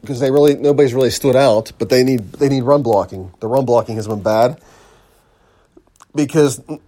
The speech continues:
when, when you have bad run blocking, you can't have a good play action, as we saw on third and goal against Penn State before that disastrous, you know, field goal attempt. The play was there. The receiver was, I mean, the, the back was open in the end zone.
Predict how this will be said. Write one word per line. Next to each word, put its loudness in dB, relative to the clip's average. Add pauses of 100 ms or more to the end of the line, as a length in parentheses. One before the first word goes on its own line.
(120)
when, 2
when 2
you 6
have 2
bad 4
run 4
blocking, 2
you -6
can't -2
have -2
a -6
good -6
play 4
action, -2
as -8
we -6
saw 4
on 0
third 0
and -6
goal 0
against -6
Penn -6
State -8
before -4
that -2
disastrous, -2 (140)
you -4
know, 0
field -4
goal -4
attempt. -10 (2250)
The -6
play 4
was 2
there. 4 (160)
The -10
receiver 0
was, 0
I 2
mean, 0
the, 0
the -6
back 2
was 0
open 2
in -2
the 2
end 0
zone. -2